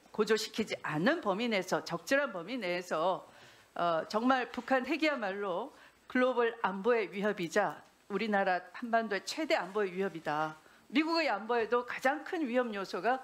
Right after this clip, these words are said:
북한 핵이다. 그런 점에서 지소미아가 출발했고 그 신뢰를 깬 것은 일본이기 때문에 일본이 신뢰 회복적인 조치를 취하지 않는 이상은 우리는 지소미아를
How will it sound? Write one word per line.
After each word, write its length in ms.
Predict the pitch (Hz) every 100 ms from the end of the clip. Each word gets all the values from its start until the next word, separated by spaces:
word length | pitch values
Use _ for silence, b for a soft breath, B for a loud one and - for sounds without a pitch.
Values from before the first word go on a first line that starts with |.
| -
북한 320 | 220 220 202
핵이다. 580 | 285 330 196 180 190 - B B B
그런 300 | 262 311 311
점에서 380 | 254 226 220 254
지소미아가 680 | - 233 240 233 202 190
출발했고 840 | 196 247 226 214 208 - 180 240 B B B
그 220 | - 247 247
신뢰를 520 | - 330 302 254 240
깬 300 | 311 330 311
것은 500 | 233 - 196 208 202
일본이기 500 | 208 247 262 196 220
때문에 600 | - 175 175 165 170 262 B B B
일본이 420 | 294 320 311 302
신뢰 260 | 294 302 294
회복적인 460 | 277 285 277 247
조치를 380 | 233 208 - 226
취하지 300 | - 294 294
않는 300 | 226 180 254
이상은 520 | 220 196 180 226 185 - B B
우리는 400 | 196 196 214 247
지소미아를 800 | 240 226 247 233 202 226 302